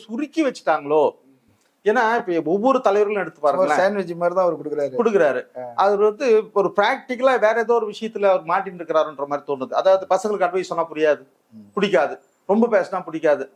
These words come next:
Speaker 1: அதனால, ஆ, ஸ்வீட்டா
Speaker 2: இல்ல, அது உண்மை தானே. அவரே கூட ஒரு மேடையில பேசியிருக்கிறாருல்ல.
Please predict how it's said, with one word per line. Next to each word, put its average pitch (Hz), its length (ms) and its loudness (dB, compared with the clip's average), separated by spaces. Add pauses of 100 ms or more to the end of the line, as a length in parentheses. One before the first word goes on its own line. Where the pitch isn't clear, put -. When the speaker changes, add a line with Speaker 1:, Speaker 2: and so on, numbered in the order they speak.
(120)
Speaker 1:
அதனால, 185 260 2 (640)
ஆ, 185 80 -2 (320)
ஸ்வீட்டா 220 380 2
Speaker 2:
இல்ல, 208 240 2
அது 190 140 -4
உண்மை 233 260 -2
தானே. 156 260 -2
அவரே 165 240 2 (160)
கூட 233 100 2 (100)
ஒரு 202 120 -2
மேடையில 170 320 0
பேசியிருக்கிறாருல்ல. 139 640 -8